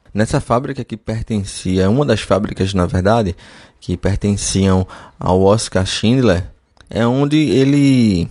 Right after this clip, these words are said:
detalha grande parte do seu, da sua rotina durante algum tempo e que eu vou trazer daqui a pouco, inclusive. Com o final da guerra, apenas ele, uma tia e uma prima haviam sobrevivido a todo o período nazista.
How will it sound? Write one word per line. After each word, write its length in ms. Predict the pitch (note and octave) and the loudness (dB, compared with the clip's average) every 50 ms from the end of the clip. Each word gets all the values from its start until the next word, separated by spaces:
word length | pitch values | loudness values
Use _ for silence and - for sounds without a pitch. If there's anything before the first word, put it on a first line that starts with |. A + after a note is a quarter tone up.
| - _ _ _ _ _ _ | -8 _ _ _ _ _ _
detalha 760 | - G2+ B2+ C3+ - _ A2+ A2+ A#2 B2 C3 C3 C#3 C3+ B2 | -2 -2 -2 -2 0 _ 2 2 2 2 0 -2 -2 -4 -4
grande 360 | A2+ G2+ G#2+ A#2+ C3 C#3 C3 | -4 0 0 0 2 0 -2
parte 480 | C3 _ - G2 G2 A2 A#2 - A#2+ A#2 | -2 _ -2 -2 0 0 -2 -2 -4 -4
do 200 | G#2+ G#2+ A2+ A2+ | 0 0 -2 -2
seu, 680 | - - - A2 A2 A2+ A2+ A2+ A2 G#2 F#2+ F2+ F#2 - - - | -2 -2 0 2 4 4 4 4 2 2 2 0 -2 -6 -10 -6
da 120 | - F2 | -2 -2
sua 200 | C#3 - - D3+ | -2 0 0 0
rotina 520 | D3+ D3+ D#3 D3+ - - A2 A2 A2+ A#2+ A#2+ - - - | 2 2 0 0 0 0 0 2 2 0 -2 -6 -10 -8
durante 300 | G2 G#2 G#2 G#2 G#2 A2+ | -2 0 0 0 2 0
algum 240 | G#2+ G#2 A2+ A#2 A2+ | 0 0 2 0 0
tempo 380 | - G2 F#2+ G2+ G#2 - A#2 | 0 0 0 0 0 0 -2
e 40 | A#2 | -4
que 100 | - - | 0 0
eu 120 | B2+ A#2 G#2+ | 0 0 2
vou 420 | G2+ G2 G2+ G#2 A2 A#2 G#2+ G2+ - _ _ | 2 2 2 2 2 0 -2 -6 -10 _ _
trazer 360 | - F#2 G2 G2+ G2 G#2 G2 | -2 0 0 0 0 0 -2
daqui 280 | F#2+ G2 G2+ G#2+ - - | 0 0 -2 -2 0 0
a 80 | C#3 D3 | 0 0
pouco, 480 | - _ _ - F2 E2+ E2 - - | 0 _ _ -2 -2 -2 -2 -2 -4
inclusive. 520 | F2 E2+ - F#2 F2+ F2+ F2 E2+ E2 - - - - - _ _ _ _ _ _ - - - | -6 -4 -2 0 0 0 0 -2 -6 -6 -8 -14 -20 -20 _ _ _ _ _ _ -20 -20 -12
Com 100 | - - | -6 -6
o 40 | F#3 | -6
final 200 | - - D3+ C#3+ | -4 0 -2 0
da 140 | C#3 C#3+ C#3 | 2 2 2
guerra, 420 | B2 B2 C3 D3 D3+ C3 A2 F#2 F#2 - _ _ - - | 2 4 4 4 4 4 2 0 -2 -6 _ _ -8 -4
apenas 500 | A2+ G#2 - - A2+ A#2 A#2 G#2+ F#2+ G2 | -4 -2 0 0 2 2 2 2 2 2
ele, 400 | G2+ G2+ G#2+ A#2+ B2 C3+ C3+ - - _ _ - - - | 2 2 2 2 0 -2 -4 -8 -14 _ _ -20 -10 -2
uma 220 | G#2+ A#2 B2+ B2+ | 2 2 2 2
tia 300 | B2 - A#2 A2+ A#2 A2+ | 0 -2 0 2 4 4
e 120 | A#2 A#2+ | 4 4
uma 160 | C3+ D3+ D#3 D3 | 4 2 2 2
prima 460 | - - A2 A2 A#2 A#2+ B2 C3+ B2+ C3 | 0 -2 -2 0 0 0 0 0 -2 -2
haviam 360 | C3+ - A2 G#2 G#2+ A#2 B2 | -2 0 0 2 2 2 0
sobrevivido 960 | B2+ - - C3+ B2 B2 B2 C3 C3 C3 B2 A2 G2 F#2+ G2 G2+ G#2 G#2+ A2+ A2+ - - - - - - - - | 0 0 -4 -2 0 2 0 2 2 0 -2 0 0 0 0 2 2 0 -2 -2 -8 -20 -20 -20 -20 -20 -16 -6
a 120 | - G#2 | -4 -4
todo 220 | G#2 - A#2+ B2+ C#3 | 0 0 0 0 2
o 40 | |
período 400 | C3+ - C#3 B2 A2+ A#2+ B2 B2 | 0 2 2 2 4 2 2 2
nazista. 640 | A#2+ B2 B2 B2+ A#2 G#2 G2 F#2 E2+ - - - | 2 2 2 2 2 2 0 0 0 -4 -6 -8